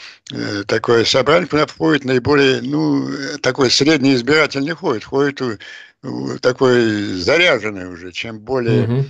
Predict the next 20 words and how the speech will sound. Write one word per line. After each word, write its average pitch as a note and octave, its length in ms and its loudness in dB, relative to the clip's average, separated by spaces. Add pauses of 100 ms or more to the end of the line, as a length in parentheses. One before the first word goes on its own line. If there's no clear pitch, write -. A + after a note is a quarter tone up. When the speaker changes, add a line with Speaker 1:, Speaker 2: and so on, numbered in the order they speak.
(220)
Speaker 1:
политизированный, B2 840 -2
фанатизированный C#3 960 0
и A2 60 -6 (260)
так B2+ 220 0
далее. G#2 260 2
Так - 240 -10
вот, C#3+ 160 2 (140)
Трамп — E3+ 380 0 (320)
это C#3 280 0
было D#3 240 0
и C#3+ 60 -2
в - 60 -10
прошлые, A2+ 640 -4 (380)
и B2+ 220 -6
в - 80 -14
прошлые A#2 560 0
выборы G2 420 0
два G2+ 240 2
года G2+ 280 -2
назад, G#2 520 0